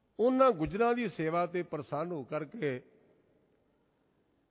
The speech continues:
ਤੇ ਰਾਜੇ ਨੇ ਆਖਿਆ, "ਮੀਆਂ, ਕਿਤੇ ਸਾਡੇ ਵੀ ਗੇੜਾ ਮਾਰਿਆ ਜੇ, ਕੋਈ ਲੋੜ ਹੋਵੇ ਤੇ ਦੱਸਿਆ ਜੇ, ਤੁਹਾਨੂੰ ਦੇ ਦਿਆਂਗੇ ਭਾਈ, ਤੁਸੀਂ ਗਰੀਬ ਲੋਕ ਹੋ।" ਬੜੇ ਖੁਸ਼ ਹੋਏ।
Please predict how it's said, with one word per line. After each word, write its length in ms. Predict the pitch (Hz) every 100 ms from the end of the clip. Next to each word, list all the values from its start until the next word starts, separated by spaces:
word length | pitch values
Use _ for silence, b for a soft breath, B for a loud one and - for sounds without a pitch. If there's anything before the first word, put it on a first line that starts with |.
| _ -
ਤੇ 160 | 156
ਰਾਜੇ 340 | 156 160 165 175
ਨੇ 80 |
ਆਖਿਆ, 380 | 160 156 135 165
"ਮੀਆਂ, 680 | 165 147 160 170 196 180 147 - - _ _ _ _ _ _ _ _ _ _ _ _ _ _ _ -
ਕਿਤੇ 220 | 165 165
ਸਾਡੇ 400 | - 156 170 220
ਵੀ 140 | 226
ਗੇੜਾ 340 | 170 165 165 170
ਮਾਰਿਆ 380 | 160 151 170 170
ਜੇ, 160 | 170
ਕੋਈ 160 | 170 170
ਲੋੜ 280 | 151 165 165
ਹੋਵੇ 200 | 175 202
ਤੇ 100 | 190
ਦੱਸਿਆ 440 | 151 117 165 170
ਜੇ, 120 | 165
ਤੁਹਾਨੂੰ 360 | 165 160 139 143
ਦੇ 180 | 143 147
ਦਿਆਂਗੇ 320 | 160 165 156
ਭਾਈ, 260 | 156 131
ਤੁਸੀਂ 320 | 156 180 170 151
ਗਰੀਬ 300 | 151 175 175
ਲੋਕ 320 | 165 175 165
ਹੋ।" 220 | 143 - _ _ _ _ _ _ _ _ _ _ _ _ _ _ _ _ -
ਬੜੇ 200 | 143 175
ਖੁਸ਼ 300 | 131 156 147
ਹੋਏ। 240 | 151 123